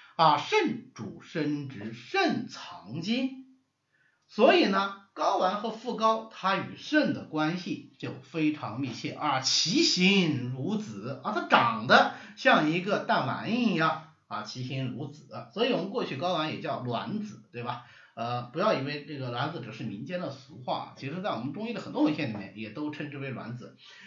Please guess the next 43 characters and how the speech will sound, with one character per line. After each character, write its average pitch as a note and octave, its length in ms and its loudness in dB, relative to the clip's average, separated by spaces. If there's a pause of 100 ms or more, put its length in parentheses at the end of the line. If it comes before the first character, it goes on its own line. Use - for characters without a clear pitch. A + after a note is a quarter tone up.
(160)
比 G3 80 4
如 G#3+ 200 6
说， B3+ 360 6 (300)
呃， C3 540 -4 (480)
一 E3 140 -2
种 G#2 380 -4
急 A#3+ 420 4
性 G#3+ 500 6
的 A2+ 220 -2
非 E4 400 2
化 A#3+ 380 4
脓 D3+ 240 0
性 C#3 460 -4
的 G2+ 320 -10 (360)
睾 D3 180 2
丸 A#2+ 240 -2
炎 G#2 140 -8
症 C#3 200 -6 (760)
就 C#3+ 120 -8
被 B2 140 -4
称 C#3+ 280 -8
之 B2+ 100 -10
为 A2 180 -8
卵 C#3 440 -4
子 - 280 -14
瘟 C3+ 300 -6
啊， A#2 240 -10
既 C4+ 80 -2
然 - 140 -2
称 G3 160 -6
之 F3+ 100 0
为 E3+ 80 2
瘟， F3+ 240 -2
它 A#2 120 -6
就 A2 120 -12
是 - 120 -16
有 - 80 -16
传 - 180 -16
染 A#2 160 -10
性 - 140 -10
的， - 80 -14
对 B2 140 -10
吧？ - 200 -10